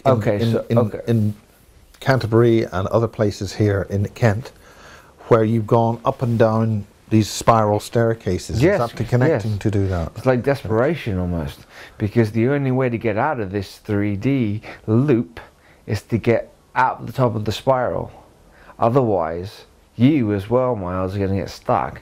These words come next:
Speaker 1: doing the same thing again, and I, you, you won't, you probably won't interview me. You'll interview someone who looks like me, uh, again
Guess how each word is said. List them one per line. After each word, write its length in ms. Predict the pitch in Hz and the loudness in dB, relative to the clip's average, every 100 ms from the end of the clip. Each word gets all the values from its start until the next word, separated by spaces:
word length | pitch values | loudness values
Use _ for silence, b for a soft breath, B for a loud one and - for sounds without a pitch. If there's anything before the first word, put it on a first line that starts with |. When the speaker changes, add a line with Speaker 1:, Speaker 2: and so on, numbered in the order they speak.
| _ | _
Speaker 1:
doing 240 | 107 101 | -4 -2
the 60 | 98 | -2
same 280 | - 110 104 | -2 -2 -2
thing 200 | 101 90 | -4 -4
again, 500 | 90 120 104 90 95 B B B B | 0 0 -2 -4 -8 B B B B
and 280 | 101 101 90 | -2 0 0
I, 260 | 98 113 | 0 0
you, 600 | 110 - 92 110 123 101 | -2 -6 -12 -4 -2 -2
you 180 | 127 127 | 0 2
won't, 260 | 131 120 - - | 4 2 -2 -6
you 120 | 113 | -4
probably 360 | - 110 107 | 0 0 0
won't 260 | 101 104 95 | 0 -2 -2
interview 380 | 104 104 98 98 | -6 -4 -2 0
me. 280 | 110 117 95 | 0 0 0
You'll 220 | 101 104 | 0 -2
interview 360 | 104 101 98 104 | -4 -4 -2 -2
someone 380 | - 107 104 98 | 0 -2 0 0
who 160 | 98 | -2
looks 340 | 104 120 - - | 0 0 -2 -4
like 220 | 90 58 | -4 -2
me, 300 | 69 82 95 - B B B B - | -6 -6 -6 -10 B B B B -6
uh, 100 | 87 | -2
again 480 | 110 101 92 73 | -2 -2 -4 -6